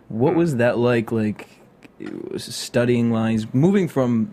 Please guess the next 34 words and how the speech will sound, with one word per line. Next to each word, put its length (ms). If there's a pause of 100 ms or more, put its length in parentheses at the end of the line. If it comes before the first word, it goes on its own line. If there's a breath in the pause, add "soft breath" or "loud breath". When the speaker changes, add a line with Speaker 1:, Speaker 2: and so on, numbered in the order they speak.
Speaker 1:
act, 420
from 360
a 100
modeling 380
career 220
to 160
an 80
acting 300
career? 220 (180)
Speaker 2:
It, 160
it's, 320
it, 360
people 200
always 220
say 100
it's 100
a 40
transition, 540
but 120
it's 140
not. 260
It's, 260
it's 200
like 160
moving 340
from 200
being 180
a 40
plumber 400
to 80
being 200
an 60
actor. 340 (160)
It's, 380